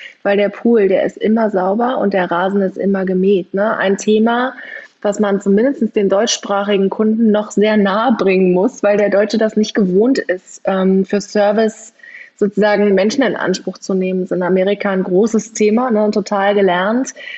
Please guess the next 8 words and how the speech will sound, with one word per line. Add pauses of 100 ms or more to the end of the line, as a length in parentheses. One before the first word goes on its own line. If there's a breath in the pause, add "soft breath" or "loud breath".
(220 loud breath)
Der
Deutsche
muss
es
verstehen,
ja.
Ah,
okay,